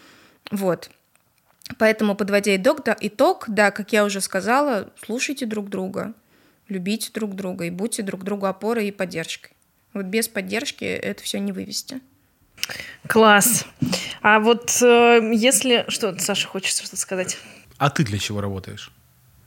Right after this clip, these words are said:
Speaker 3: Он работает, чтобы вашу семью содержать и чтобы ты красивая была. А ты для чего работаешь?
Speaker 1: Я работаю, чтобы я была красивая.
Speaker 3: Хорошо, ну тогда вот, э, твоя узкая специализация вот эта, в-,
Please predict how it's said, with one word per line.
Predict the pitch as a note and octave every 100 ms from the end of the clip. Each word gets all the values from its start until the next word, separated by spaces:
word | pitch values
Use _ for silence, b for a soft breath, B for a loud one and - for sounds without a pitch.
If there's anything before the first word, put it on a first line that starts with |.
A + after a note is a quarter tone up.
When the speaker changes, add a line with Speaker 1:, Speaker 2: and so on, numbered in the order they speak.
| _ _ _ _ -
Speaker 3:
Он | D#3+ F#3+
работает, | D#3+ C#3+ C#3 B2
чтобы | - C3
вашу | C#3 -
семью | - D#3 D3+ C#3 A#2
содержать | - A#2+ B2 B2 A2+
и | C3+
чтобы | - B2
ты | -
красивая | A#2+ A2+ - G#2 G#2
была. | G2 G2
А | G2
ты | -
для | G#2+
чего | G#2+ A#2+
работаешь? | A2+ G#2+ G#2 G#2+ - B B - _ -
Speaker 1:
Я | A3 G#3+
работаю, | G#3 A#3+ B3+
чтобы | - G#3+
я | G#3+
была | G3 F#3+
красивая. | F#3 F#3+ - F#3+ F#3 F#3 A3+ _ _ _ - C4 - - - - - - B B B -
Speaker 3:
Хорошо, | B2 - A#2
ну | A2+
тогда | B2 A#2+ B2
вот, | A#2+ A#2 -
э, | A#2 A#2 A2+ A2 A2
твоя | G#2+ B2 B2
узкая | C#3 - A2+
специализация | - A2 - B2 B2 B2 G#2+ - G#2
вот | G2+
эта, | G2 G2 G2
в-, | G2+ - -